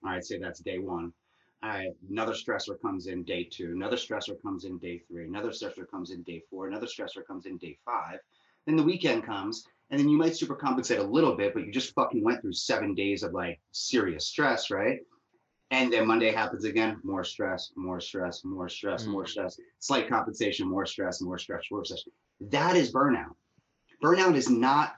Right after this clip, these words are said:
Speaker 1: "I just feel shitty about myself." Burnout is a physiological response that when it gets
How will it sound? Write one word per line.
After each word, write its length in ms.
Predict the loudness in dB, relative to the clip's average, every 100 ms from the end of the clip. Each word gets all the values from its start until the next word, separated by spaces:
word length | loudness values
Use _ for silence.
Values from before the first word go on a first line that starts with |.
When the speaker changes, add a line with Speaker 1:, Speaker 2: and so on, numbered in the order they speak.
| 2
Speaker 1:
"I 160 | 4 4
just 300 | 4 2 0
feel 120 | 0
shitty 480 | 0 2 4 4 2
about 240 | -2 -4
myself." 480 | -8 -6 -6 -6 0
Burnout 440 | 4 6 4 2
is 100 | 0
a 120 | -4 -8 _
physiological 800 | 4 6 4 4 2 0 -6 -8
response 760 | -6 -8 0 0 0 -4 -12 -14 -20 _ _
that 200 | -2 2
when 160 | 4 4
it 100 | 2
gets 280 | -2 -4